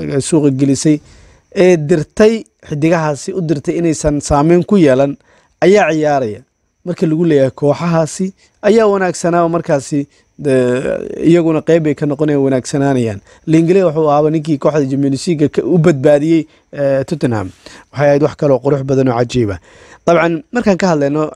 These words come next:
xidigahaasi, waxaa jira hal arrin inaanan ka hadalno. Barcelona sanadihii ugu dambeeyey waxay si weyn ugu dhibaatoonaysay booska midigta. Maalmihii la soo dhaafay, haddaad oo tabinteenna la socotay, eh, Dalot, eh, rag fara badan oo booska dambeed ka mid ka ciyaara baanu ka hadlaynay.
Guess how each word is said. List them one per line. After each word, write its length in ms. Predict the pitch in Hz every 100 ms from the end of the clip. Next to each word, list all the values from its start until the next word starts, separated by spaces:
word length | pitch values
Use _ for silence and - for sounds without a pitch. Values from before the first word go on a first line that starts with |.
| -
xidigahaasi, 600 | 139 151 151 127 - 143 151 _ _ -
waxaa 160 | 151 143
jira 240 | 131 131
hal 140 | 135 160
arrin 360 | 139 135 139 139 _ -
inaanan 260 | 143 131
ka 120 | 131 127
hadalno. 340 | 110 104 95 - - - - - - -
Barcelona 340 | 151 135 220
sanadihii 380 | 202 156 147 180
ugu 180 | 139 147
dambeeyey 600 | 143 131 120 123 135 143
waxay 260 | 160 143 127
si 140 | 180
weyn 140 | 156
ugu 140 | 135 147
dhibaatoonaysay 640 | 135 127 - 139 127 -
booska 360 | 131 135 120 139
midigta. 400 | 123 120 - - _ - _ -
Maalmihii 300 | 143 151 139
la 80 | 127
soo 180 | 139
dhaafay, 260 | 139 127 135
haddaad 260 | 131 131 127
oo 160 | 120
tabinteenna 460 | 120 143 147 139 127
la 100 | 139
socotay, 500 | - 127 131 147 143 - - _ -
eh, 440 | 120 101 - 139
Dalot, 640 | 135 143 139 139 135 - 190 _ _ _ -
eh, 260 | 135 123 127
rag 140 | 147
fara 200 | - 135
badan 300 | 127 135 139
oo 280 | 131 123 127
booska 340 | 135 143 -
dambeed 340 | 139 135 139 -
ka 100 | 143
mid 140 | 139
ka 140 | - 135
ciyaara 280 | 135 127 131
baanu 200 | 131 131
ka 120 | 160 143
hadlaynay. 400 | 131 131 147